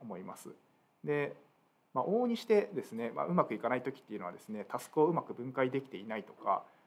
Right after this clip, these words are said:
まあ、自分自身がそのタスクについて、あの、明確な定義ができていない時とか、ゴールについて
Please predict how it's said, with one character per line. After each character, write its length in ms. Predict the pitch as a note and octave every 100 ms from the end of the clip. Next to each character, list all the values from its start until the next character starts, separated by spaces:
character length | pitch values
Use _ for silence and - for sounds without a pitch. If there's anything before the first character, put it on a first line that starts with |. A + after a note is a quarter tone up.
| _
ま 60 | C#3
あ、 20 |
自 120 | C#3
分 120 | D#3+
自 200 | E3+ F3
身 80 | A#2+
が 80 | E2+
そ 80 | G#2
の 60 |
タ 140 | F#2 A2
ス 100 | -
ク 100 | A#2
に 120 | A2+
つ 140 | -
い 60 | G#2
て、 340 | - E3+ E3+ - _ _ -
あ 120 | G#2
の、 60 |
明 140 | G#2+ C3
確 220 | C3+ C3
な 80 | A#2+
定 160 | -
義 100 | A#2+
が 100 | -
で 140 | G2 D#3
き 80 | -
て 100 | -
い 80 |
な 100 | C#3+
い 60 | E3
時 200 | - -
と 80 | -
か、 120 | -
ゴ 160 | A#2 C#3+
ー 40 |
ル 60 | G#2+
に 80 |
つ 120 | G2+ G2+
い 60 |
て 260 | F#2+ G2